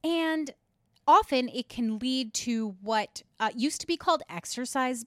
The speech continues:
bulimia. I don't believe it's called that anymore. I've more often heard exercise addiction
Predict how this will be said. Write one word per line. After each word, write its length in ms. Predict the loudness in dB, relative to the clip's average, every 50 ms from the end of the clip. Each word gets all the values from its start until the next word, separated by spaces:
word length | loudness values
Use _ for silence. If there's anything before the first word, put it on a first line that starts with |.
| -14 -10 _
bulimia. 640 | -4 -2 -2 0 0 0 0 0 0 0 0 -2 0 -2
I 80 | -4
don't 260 | -2 0 0 0 0 -2
believe 240 | -4 -4 0 -2
it's 100 | -2 -2
called 280 | -4 -4 -2 -2 -2 0
that 160 | -2 -4 -2
anymore. 580 | -2 -2 -2 -2 0 0 0 0 0 0 -2 -4 _ _ _
I've 380 | -4 -2 -2 -2 -4 -8 -18 _ _ _
more 300 | -2 0 2 2 2 2
often 540 | 2 0 -2 0 -2 -4 -2 -2 -4 -6 -8 _ _ _
heard 420 | -18 -4 0 0 0 0 -2 -4 -8 -8
exercise 760 | -4 -6 -4 -4 -4 -4 -4 -4 0 2 2 2 2 0 -2 -6
addiction 720 | -8 -10 -6 -6 -8 -6 -6 -6 -4 -2 -2 -2 -4 -8